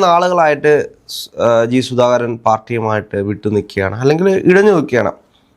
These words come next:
അതിൻ്റെ അവസാനത്തെ കാര്യം എന്ന് പറയുന്നത് എഴുപത്തൊമ്പതാമത് പുന്നപ്ര സമരം, ആ, സമരത്തിൻ്റെ, ആ, പരിപാടി നടക്കുന്ന വേദിയിലേക്ക് അദ്ദേഹത്തിനെ ക്ഷണിച്ചില്ല. അവസാന നിമിഷവും ക്ഷണിക്കുമെന്ന് കരുതി, പക്ഷേ, ആ, എം എ ബേബി ആയിരുന്നു അതിൻ്റെ ലിസ്റ്റ് പുറത്തുവിട്ടത്.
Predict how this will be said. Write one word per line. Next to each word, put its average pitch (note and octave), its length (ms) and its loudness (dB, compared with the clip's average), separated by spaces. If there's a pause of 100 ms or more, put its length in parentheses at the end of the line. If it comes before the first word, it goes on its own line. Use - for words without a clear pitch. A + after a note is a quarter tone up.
(160)
അതിൻ്റെ G3 220 2
അവസാനത്തെ G#3+ 480 0
കാര്യം G3+ 280 2
എന്ന് G3 120 0
പറയുന്നത് F3 380 2 (360)
എഴുപത്തൊമ്പതാമത് F3 720 2
പുന്നപ്ര E3 380 -2 (260)
സമരം, D3 300 0 (300)
ആ, - 20 -4 (160)
സമരത്തിൻ്റെ, D3 520 0 (500)
ആ, - 20 4 (300)
പരിപാടി E3 380 2
നടക്കുന്ന C#3+ 320 -4 (140)
വേദിയിലേക്ക് B2+ 600 -2 (100)
അദ്ദേഹത്തിനെ B2+ 420 -2
ക്ഷണിച്ചില്ല. A#2 460 -4 (640)
അവസാന F3+ 300 2 (120)
നിമിഷവും G#3 320 2
ക്ഷണിക്കുമെന്ന് G3 540 2
കരുതി, E3 200 0 (120)
പക്ഷേ, E3+ 240 0 (520)
ആ, D3 120 2 (240)
എം E3+ 140 0
എ - 80 2
ബേബി F3 240 2
ആയിരുന്നു D3+ 280 0
അതിൻ്റെ D3 240 2 (280)
ലിസ്റ്റ് C#3 240 -2
പുറത്തുവിട്ടത്. C3 440 -4